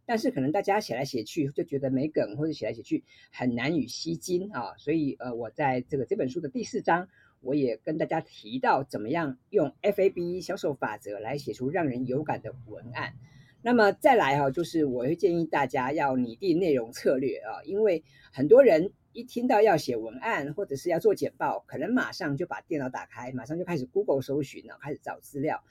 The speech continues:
那当然这样做哈，也没什么不好的，但是我觉得这样做可能效率不是很理想。所以我会建议大家可能要先去思考，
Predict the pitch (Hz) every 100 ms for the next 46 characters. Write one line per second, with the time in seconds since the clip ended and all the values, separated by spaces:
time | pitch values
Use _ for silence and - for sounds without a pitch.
0 | _ _ _ 254 311 269 254 294 240 -
1 | 226 156 135 98 - 135 208 196 135 180
2 | 165 - - 190 226 226 202 147 170 170
3 | 226 175 208 156 131 120 123 139 285 226
4 | 196 139 139 139 101 - 85 - - _
5 | _ _ - 220 147 180 190 170 151 135
6 | 127 117 117 - 104 143 156 190 190 -
7 | - 302 320 - 110